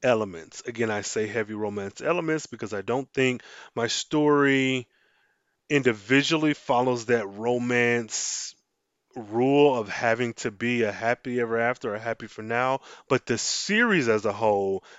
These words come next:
does follow those romance conventions at the time of this recording. So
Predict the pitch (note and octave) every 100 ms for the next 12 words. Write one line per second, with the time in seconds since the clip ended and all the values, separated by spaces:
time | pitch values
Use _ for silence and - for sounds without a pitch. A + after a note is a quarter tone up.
0 | _ - C3+ C#3+ - A#2 A2+ G#2 G#2 G#2
1 | F#2+ F#2+ G#2+ G#2 G#2 G2+ G2 - G2+ G2
2 | G2+ - E2+ - - _ - - A#2+ G#2
3 | A2+ F#2+ F#2+ F2+ - - A2+ F2 E2 -
4 | - - - - - - - E3+ D#3 D3+
5 | C#3